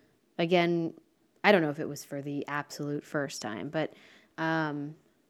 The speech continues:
as I was reading it, particularly in college, um, and thinking about baptism and what baptism was, and I was going through sort of a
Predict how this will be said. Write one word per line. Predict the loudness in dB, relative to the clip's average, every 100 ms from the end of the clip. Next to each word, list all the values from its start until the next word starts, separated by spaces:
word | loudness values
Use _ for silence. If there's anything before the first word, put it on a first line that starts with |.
| _ _ -6
as | -4 0
I | 0
was | 2 0 0
reading | 2 2 0
it, | -4
particularly | 0 2 4 2 2
in | -4
college, | -2 0 2 0 -4 -10 -20 -20 -20 -20 -6
um, | -2 0 0 0 -2 -4 -6 -12 _ _ _ _ _ _ -20 -14 -6
and | 0 4
thinking | 4 4
about | 2 0 2
baptism | 0 0 -6 -6 -6 -6 -8 -10 _ -12
and | -10 -8 -8 -8 -10 -12 -16 -12
what | -4 0 0 -2
baptism | -6 -6 -8 -6 -6 -4
was, | -2 -2 -4
and | -4
I | -4
was | -2 -2
going | 2 2 2
through | -2 0 0 0
sort | -2 -2 -2
of | -4
a | -4 -4 -6